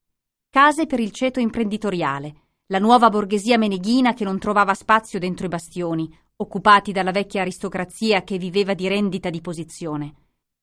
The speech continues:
Condomini di qualità, da mettere sul mercato, che si sa, come dicono i francesi, quando l'edilizia va, l'economia va.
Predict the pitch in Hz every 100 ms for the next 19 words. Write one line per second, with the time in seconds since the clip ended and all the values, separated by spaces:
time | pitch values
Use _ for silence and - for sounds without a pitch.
0 | _ _ - 262 247 254 285 277 254 -
1 | 262 254 262 196 - _ - 190 208 214
2 | 220 - 220 220 220 254 196 - - _
3 | _ _ _ _ 226 - 214 - 190 -
4 | _ - 202 196 208 196 190 185 190 185
5 | 202 180 170 165 - _ - 202 196 196
6 | 185 196 202 - 196 196 247 254 _ _
7 | - 185 185 190 180 185 233 196 135 175
8 | 175 196